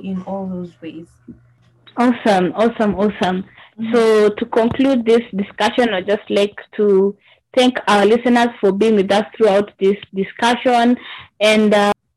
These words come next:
Speaker 2: if you are not following us on Instagram, I don't know what you're waiting for, but follow us at Africa Rise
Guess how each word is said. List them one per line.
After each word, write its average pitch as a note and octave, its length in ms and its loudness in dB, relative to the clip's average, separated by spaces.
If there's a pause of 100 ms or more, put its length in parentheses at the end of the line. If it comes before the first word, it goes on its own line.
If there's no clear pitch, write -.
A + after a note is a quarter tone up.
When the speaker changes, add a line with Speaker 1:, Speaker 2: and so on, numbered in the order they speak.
(120)
Speaker 2:
if A#3 160 -2
you B3 60 4
are G#3 100 4
not B3+ 140 2 (100)
following G3+ 360 4
us F#3 160 0
on F3+ 160 0
Instagram, G#3 800 0 (100)
I G3 80 -2
don't G#3+ 220 2
know A3+ 80 2
what G#3 260 2
you're F#3 100 4
waiting A#3 540 2
for, D4 180 2 (340)
but G3 180 0 (100)
follow A3+ 220 2 (100)
us G#3+ 220 2 (120)
at G3+ 260 -2
Africa B3 560 0
Rise A3+ 340 4